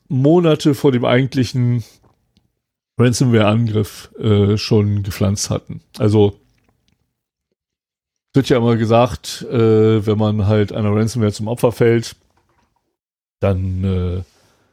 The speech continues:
ist natürlich eine Phase des, äh, Movements in der, in der Unternehmung, wo halt geguckt wird, was haben wir denn für Daten, die wir exfiltrieren können oder so. Hier in dem Fall ist es sogar so, dass es, glaube ich, über fünf Monate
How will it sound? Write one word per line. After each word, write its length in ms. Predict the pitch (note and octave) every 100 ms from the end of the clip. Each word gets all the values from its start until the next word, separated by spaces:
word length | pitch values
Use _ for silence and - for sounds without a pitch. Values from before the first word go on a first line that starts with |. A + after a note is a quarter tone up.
| _ _ _ _ _ _ _
ist 80 | -
natürlich 540 | A2+ - D#3+ D3+ C3
eine 200 | B2 A#2+
Phase 680 | A2+ A2+ A#2 A2 A#2 A2 A2
des, 640 | - B2 G2 - - - A2+
äh, 600 | G#2+ G2 G2 G2 G2 F#2+ - _ _ _
Movements 760 | C#3 C#3 D3 - B2+ A#2+ A#2+ -
in 240 | - A#2+
der, 320 | A2 G#2+ A2 F2+
in 220 | E2+ A#2+
der 100 | A#2
Unternehmung, 640 | G#2+ G#2+ G#2 A2 G#2 G#2
wo 100 | G2+
halt 160 | G2+ G2+
geguckt 380 | A2 - A#2 -
wird, 420 | G#2+ G2+ - -
was 200 | G2+ -
haben 160 | A2 G#2
wir 100 | G2+
denn 400 | G2+ G#2 G2+ G#2+
für 160 | A#2
Daten, 380 | G2+ F#2+ G#2+ A#2
die 100 | G2+
wir 420 | F#2+ F#2+ G2 -
exfiltrieren 680 | F#2 - - G2+ - A2+ A2
können 260 | G2+ G#2 G#2+
oder 140 | G2
so. 240 | G2 G#2 - - -
Hier 220 | - D3+
in 80 | D3
dem 160 | B2+ C#3
Fall 240 | C#3+ A#2
ist 140 | B2 A2
es 80 |
sogar 240 | A2 A2 A2
so, 180 | A2 A2
dass 220 | A2 G2
es, 260 | G#2 - -
glaube 240 | G#2 G#2+
ich, 40 | B2+
über 140 | G#2
fünf 420 | - C#3+ B2+ -
Monate 760 | A#2+ A#2+ B2+ A2 G2 - A2 D#3+